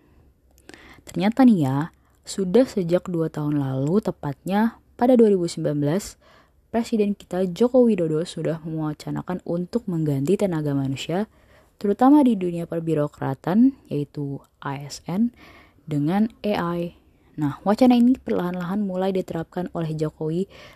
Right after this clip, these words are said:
berawal dari adanya pemangkasan jabatan eselon tiga dan empat. Alasan Jokowi terhadap pemangkasan jabatan ini selain untuk memangkas birokrasi yang menghambat presiden,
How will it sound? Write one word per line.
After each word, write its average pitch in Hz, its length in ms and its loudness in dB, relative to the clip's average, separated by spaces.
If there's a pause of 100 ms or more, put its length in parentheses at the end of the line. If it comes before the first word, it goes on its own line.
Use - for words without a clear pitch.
(100)
berawal 175 480 2
dari 156 300 0
adanya 151 340 -2
pemangkasan 160 720 -4
jabatan 151 540 0
eselon 151 420 -4
tiga 151 320 2
dan 131 220 -2
empat. 123 180 -14 (1120)
Alasan 226 720 4
Jokowi 226 480 0
terhadap 190 400 -2
pemangkasan 170 560 -4
jabatan 156 480 0
ini 170 400 4
selain 151 400 -4
untuk 151 320 -8
memangkas 143 480 -6
birokrasi 143 640 0
yang 208 140 0
menghambat 143 400 -2
presiden, 139 580 -2